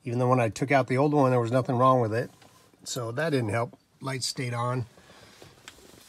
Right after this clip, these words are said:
So then I started impa, and I'd go for a drive. And when I was driving, all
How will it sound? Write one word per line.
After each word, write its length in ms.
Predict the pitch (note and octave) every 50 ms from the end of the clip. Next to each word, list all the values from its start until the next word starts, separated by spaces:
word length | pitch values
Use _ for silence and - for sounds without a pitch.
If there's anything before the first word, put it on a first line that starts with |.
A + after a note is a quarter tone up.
| - - - -
So 140 | - D#3
then 180 | D#3 E3 E3+ E3
I 120 | D#3+ D3+
started 800 | C#3+ - - E3+ D#3 D#3 D#3 D3 D3 C#3+ C#3 C#3+ C3+ C3 C3 C3 C3+ C#3
impa, 460 | - F3+ G3+ G3+ - E3 C#3+ C#3+ D3+ D3+
and 100 | C#3+ C#3
I'd 120 | C3+ B2+
go 180 | C3+ D3+ D3 C3+
for 180 | - D3+ C3
a 40 | B2+
drive. 680 | A2 A2 C#3+ D#3 D#3+ D#3 C#3+ C3 C3 C3+ C#3 C#3+ C#3 B2 - - - - - _ _ _ _ -
And 600 | C3 C3 C3 C3 C3 C3 C3 C3 B2+ B2+ B2+ B2
when 80 | B2
I 60 | A#2+
was 100 | A2+ G#2+
driving, 500 | G#2+ C#3 D#3+ F3 F3+ E3 C#3 B2+ B2+ C3+
all 560 | C#3+ - - C3 C#3 C#3 C#3 C#3 C3+ C3 B2+